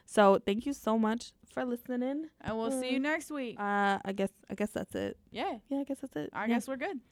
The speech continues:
Speaker 1: Yeah, we'll see you next week.
Speaker 2: Bye, y'all.
Speaker 1: Bye.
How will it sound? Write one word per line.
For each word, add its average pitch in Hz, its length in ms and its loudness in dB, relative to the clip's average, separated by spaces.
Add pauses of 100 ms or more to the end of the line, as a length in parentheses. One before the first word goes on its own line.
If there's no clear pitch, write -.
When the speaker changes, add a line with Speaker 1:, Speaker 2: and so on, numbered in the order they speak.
(240)
Speaker 1:
Yeah, 302 160 2 (120)
we'll 202 240 0
see 202 100 0
you 202 120 4
next 214 320 2
week. 269 640 2
Speaker 2:
Bye, 214 220 -2
y'all. 214 260 -4
Speaker 1:
Bye. 214 560 -2